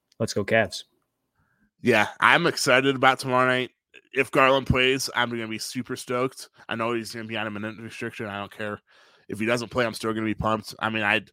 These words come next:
Speaker 2: the Cavs, the atmosphere at Rocket Mortgage Fieldhouse, I know people have said it, but it feels like a playoff atmosphere every game,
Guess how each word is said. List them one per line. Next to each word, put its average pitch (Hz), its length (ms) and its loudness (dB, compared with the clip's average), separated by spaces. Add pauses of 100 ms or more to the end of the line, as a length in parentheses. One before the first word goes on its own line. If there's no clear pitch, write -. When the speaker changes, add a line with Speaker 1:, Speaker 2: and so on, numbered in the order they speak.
(480)
Speaker 2:
the 117 100 2
Cavs, 160 500 4
the 131 320 0
atmosphere 156 680 0
at 113 220 -2
Rocket 120 340 -6
Mortgage 110 260 -6
Fieldhouse, 92 640 -8 (180)
I 120 100 -2
know 139 160 -2
people 143 320 -4
have 107 100 -4
said 120 200 -4
it, 98 100 -8
but 107 100 -10
it 101 80 -12
feels 156 260 -4
like 190 140 -6
a 135 60 -8
playoff 113 380 -10
atmosphere 104 440 -10
every 101 220 -10
game, 92 320 -14